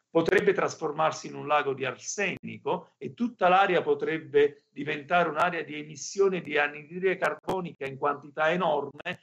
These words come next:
e quindi diventare invivibile. Questo è un esempio,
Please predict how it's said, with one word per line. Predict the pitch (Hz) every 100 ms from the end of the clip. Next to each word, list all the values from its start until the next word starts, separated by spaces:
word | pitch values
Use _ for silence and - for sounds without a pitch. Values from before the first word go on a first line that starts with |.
| _
e | -
quindi | - 180 156
diventare | 143 147 143 143 139 135
invivibile. | 135 156 - - 107 101 104 _ _ _
Questo | - 190 185
è | 190
un |
esempio, | 202 196 185 180 - 175 175 -